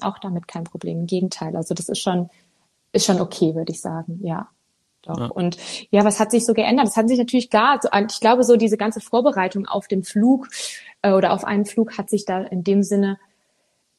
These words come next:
Speaker 1: geändert, dass man schon natürlich mehr schauen muss, ne? So Richtlinien, Vorschriften, auch einfach, wo fliege ich hin? Was sind da vor, für Vorschriften, äh, in diesem Land? Habe ich Zimmerquarantäne zum Beispiel? Das haben wir natürlich auch,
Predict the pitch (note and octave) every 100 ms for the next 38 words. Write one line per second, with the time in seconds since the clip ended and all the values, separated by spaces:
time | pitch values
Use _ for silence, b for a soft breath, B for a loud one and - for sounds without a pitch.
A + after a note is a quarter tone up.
0 | _ G#3 - G3+ F#3+ F#3+ G3 - G3 G3+
1 | A3 G3+ - G3+ G3 G3+ F#3+ G3 - F#3
2 | G3+ F3 D#3+ F#3+ G3 F#3 G#3+ - G3+ G3
3 | F#3+ F#3 F#3+ - G3+ - G3 - F#3 F3+
4 | - F#3 - F3+ F#3 F3 F#3 F#3 - G#3
5 | G3+ G3+ B3+ C#4 C#4 - G3+ G#3+ G#3 G3+
6 | G3 G#3 G3+ - _ - G#3+ G3+ - A#3+
7 | B3 B3 - A3+ - - A3 A3 - G3+
8 | G3 G3 G#3 G3+ F#3+ G3+ A3 - - G3
9 | G#3+ - - B3 G#3+ A3 G3+ G3 G3+ A3
10 | G3+ G3+ G3+ F#3 F3+ F#3 F#3 F#3 G#3 G3
11 | F#3 F3 F#3 F#3+ - A3